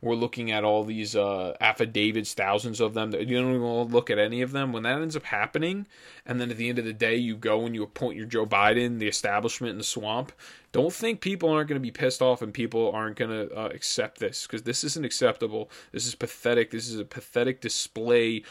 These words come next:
of our republic right now. It's disgusting, and it's not the system. It is the people that run the system straight into the ground.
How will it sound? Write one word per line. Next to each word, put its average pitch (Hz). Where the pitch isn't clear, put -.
of 113
our 107
republic 104
right 98
now. 95
It's -
disgusting, 120
and 107
it's -
not 123
the 113
system. 120
It 123
is 113
the 113
people 123
that 113
run 110
the 107
system 104
straight 113
into 113
the 113
ground. 104